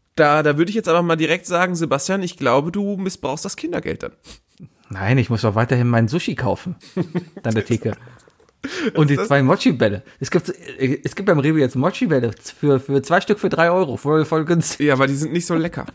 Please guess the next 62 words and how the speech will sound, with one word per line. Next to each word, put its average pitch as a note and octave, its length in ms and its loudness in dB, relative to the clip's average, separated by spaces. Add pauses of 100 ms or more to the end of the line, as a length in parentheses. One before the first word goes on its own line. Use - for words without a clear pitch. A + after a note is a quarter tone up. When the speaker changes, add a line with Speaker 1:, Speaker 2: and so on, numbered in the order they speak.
(420)
Speaker 1:
Die C3+ 60 -8
sind C3+ 180 -8
wirklich, D#3+ 160 2
Speaker 2:
Nein. A#2 200 2
Speaker 1:
also - 120 -2
die C3 60 2
gibt's E3 160 -2
auch F#3+ 60 -2
schon - 180 -2 (100)
ewig. F3+ 520 -2 (220)
Also B2+ 180 -4
es B2+ 140 -4
Speaker 2:
Ja, - 60 -6
Speaker 1:
kommt, D#3 140 4
Speaker 2:
aber C3+ 160 0
die B2 100 0
Speaker 1:
das B2+ 80 2
Speaker 2:
hab C#3 60 2
Speaker 1:
ist C3 60 4
Speaker 2:
ich - 40 4
Speaker 1:
ja, F3 80 6
Speaker 2:
jetzt D#3+ 100 -2
erst B2 140 -6
entdeckt. A#2 300 -2
Speaker 1:
ja, D#3 180 4
aber F3 80 0
das E3 100 -2
ist F#3+ 100 -6
das, - 200 0
das D#3+ 160 0
ist E3 160 -4
das - 160 -2
große E3 420 -4
Kölner F#3 460 0
Rewe-Mysterium. - 960 -6 (540)
Ich - 100 -4
habe E3+ 100 2
das F#3 100 0
Speaker 2:
Warum A2+ 120 0
Speaker 1:
Gefühl, B2+ 140 0
Speaker 2:
es - 60 0
die D3+ 40 2 (140)
Speaker 1:
es A#2 60 -4
gibt E3+ 120 2
Speaker 2:
Sushi-Dinger A2+ 320 2
gibt, G#2 140 2
Speaker 1:
es - 80 0
gibt - 80 0
Speaker 2:
oder G#2 140 0
was? - 100 2
Speaker 1:
zwei F3+ 240 0
unterschiedliche G3 760 -6
Rewes E3+ 380 -2
in, B2+ 220 -8
in G#2 180 -10
Köln. - 360 -4 (280)
Der - 160 -4
eine F3 300 0
Rewe, G#3+ 280 0
der D3+ 220 0
wirklich E3+ 320 -2
nur, F#3 500 2